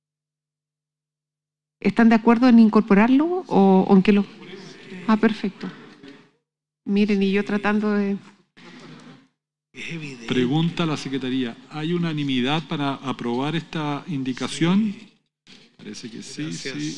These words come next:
Speaker 3: sí, todos, todos y todas, sí.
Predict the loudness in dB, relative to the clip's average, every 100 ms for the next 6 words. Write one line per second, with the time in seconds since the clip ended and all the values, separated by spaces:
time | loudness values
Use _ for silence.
0 | -14 -18 -14 -10 -10 -12 -20 _ -12 -10
1 | -10 -12 -14 -20 -20 -20 _ _ _ _
2 | _ _ _ _ _ -12 -10 -8 -10 -6
3 | -4 -4 -4 -6 -8 -8